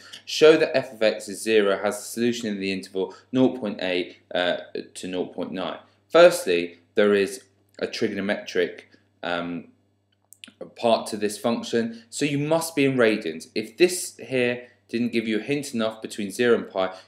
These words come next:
your calculator must be in radians mode. So the first thing you work out is you work out f of nought point eight,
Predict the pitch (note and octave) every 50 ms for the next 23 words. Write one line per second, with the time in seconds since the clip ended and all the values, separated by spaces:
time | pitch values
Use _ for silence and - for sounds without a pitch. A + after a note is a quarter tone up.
0 | _ - G#2 G#2+ - - - A#2+ B2 B2 - B2 A2+ A2+ A2+ A2+ G#2+ G#2+ G#2 G2+
1 | - - - G2+ F#2+ F#2 F#2 F2+ F2+ F2 E2+ F2+ F2 F2 E2+ - F2+ E2 D2+ -
2 | - - - - - _ _ - - A#2 A2+ A#2 A#2 - - E3 F3 F3+ F3 -
3 | - C#3 B2 A2 G#2 G2 F#2+ F2+ F2 F2 - F2+ F2+ F2+ F2+ - - - - _
4 | - E2 D#2+ F2 F2+ F2+ F2 F#2 F#2 F2+ F2 - F#2 F2+ F2+ - - F#2 - -
5 | - E2+ - F#2+ F#2 F#2 E2+ - - - E2+ D#2+ - - - A#2 A#2+ A#2+ A#2+ -
6 | - - _